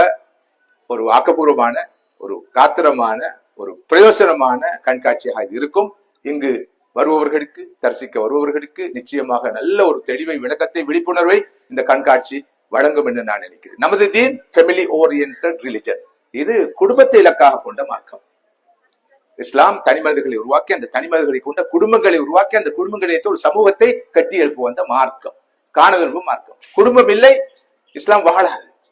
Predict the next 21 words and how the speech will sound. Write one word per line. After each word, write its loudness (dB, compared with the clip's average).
இஸ்லாம் 6
குடும்பம் 6
இருக்கும் 2
இடத்தில் -2
தான் -2
வாழும். -4
நல்ல 6
குடும்பத்தில் 2
தான் 4
நல்ல 6
தனி 4
மனிதர்கள் -2
இருப்பார்கள். -6
நல்ல 8
குடும்பங்கள் 6
சேர்ந்துதான் 8
ஒரு 4
நல்ல 6
சமூகம் 6
உருவாக்க 6
முடியும். -18